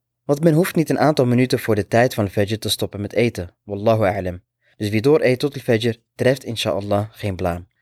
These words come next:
Maar let wel op, tijd is tijd. Vervolgens, wat is het beste om te eten als as-suhoor? En jullie zullen het vast al raden, dat zijn dadels. De profeet alayhi salatu wassalam heeft namelijk gezegd:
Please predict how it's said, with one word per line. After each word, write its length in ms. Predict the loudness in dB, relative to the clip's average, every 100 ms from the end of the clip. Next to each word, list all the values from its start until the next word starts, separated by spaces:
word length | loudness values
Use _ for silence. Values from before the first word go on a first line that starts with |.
| _
Maar 120 | -4
let 140 | -4 0
wel 140 | 2
op, 220 | 2 -2 _ _
tijd 360 | 2 2 2 -2
is 160 | -8 -6
tijd. 400 | -4 -4 -8 _ _ _ _
Vervolgens, 580 | -4 2 2 2 0 -2
wat 280 | -2 2 2
is 120 | 0
het 120 | -2
beste 260 | 0 0 0
om 100 | -2
te 80 | 0
eten 400 | 0 0 -2 -6 _
als 280 | 0 0 0
as-suhoor? 560 | -2 -2 -2 -2 -4 -8 _ _ _ _ _
En 100 | 0
jullie 140 | 2
zullen 160 | 2 0
het 80 | 0
vast 200 | 0 0
al 120 | 0
raden, 400 | 4 4 2 -4 _ _
dat 140 | -6
zijn 160 | -2 0
dadels. 540 | 2 2 0 -6 -12 _ _ _ _
De 100 | -12
profeet 280 | -6 2 2
alayhi 200 | 4 2
salatu 340 | 2 2 2 0
wassalam 320 | -2 0 0
heeft 180 | -2 -2
namelijk 280 | -4 -4
gezegd: 420 | -6 0 0 -2